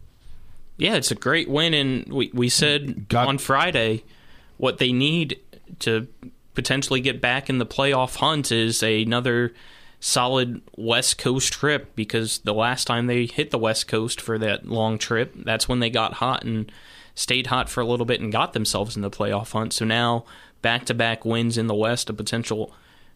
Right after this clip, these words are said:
Speaker 1: third tonight. It, it's when the team comes together for some weird reason is on the West Coast. And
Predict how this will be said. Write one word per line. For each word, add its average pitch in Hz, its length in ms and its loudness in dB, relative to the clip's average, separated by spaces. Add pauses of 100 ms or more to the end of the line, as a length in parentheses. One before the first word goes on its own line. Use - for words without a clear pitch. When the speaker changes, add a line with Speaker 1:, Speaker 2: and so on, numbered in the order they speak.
Speaker 1:
third 120 360 0
tonight. 110 400 2
It, 110 160 0
it's - 260 0
when 156 140 0
the 196 80 2
team 165 240 0
comes 151 260 -2
together 113 380 0
for - 180 -8
some 107 420 -2
weird 113 480 0
reason 110 420 -2
is 101 160 -4
on 107 200 -2
the 104 60 0
West 104 380 -2
Coast. - 480 -2
And 107 240 -8